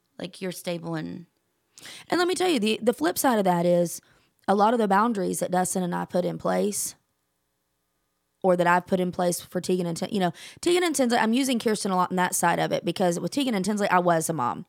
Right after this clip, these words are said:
Speaker 1: Right.
Speaker 2: So I had more control. And Elvis didn't really fight me on much of that. He pretty much, that's not where we had a problem. Um,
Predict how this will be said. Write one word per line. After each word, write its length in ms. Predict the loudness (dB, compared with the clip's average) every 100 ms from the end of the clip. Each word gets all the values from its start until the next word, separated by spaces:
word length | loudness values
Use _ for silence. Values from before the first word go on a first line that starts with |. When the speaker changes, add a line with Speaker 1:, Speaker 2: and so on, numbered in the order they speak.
| _
Speaker 1:
Right. 240 | -12 -8 0
Speaker 2:
So 120 | 4
I 140 | 4
had 180 | 4 4
more 180 | 4 2
control. 420 | 2 -2 0 0
And 100 | 0
Elvis 240 | 0 0 0
didn't 220 | 0 0
really 180 | 2 2
fight 360 | 2 0 2 0
me 160 | 0
on 200 | 0 0
much 220 | 0 0
of 160 | -4 -2
that. 240 | -2 -2
He 120 | -4 -2
pretty 280 | -2 0
much, 540 | 0 -2 -4 -8 -8 -12 _ -20 -20 -20 _
that's 260 | 0 2
not 240 | 0 -4 0
where 220 | 0 2
we 160 | -2 0
had 180 | -2
a 40 | -2
problem. 500 | -2 0 0 -2 -4 -6 _
Um, 540 | 2 4 4 0 -2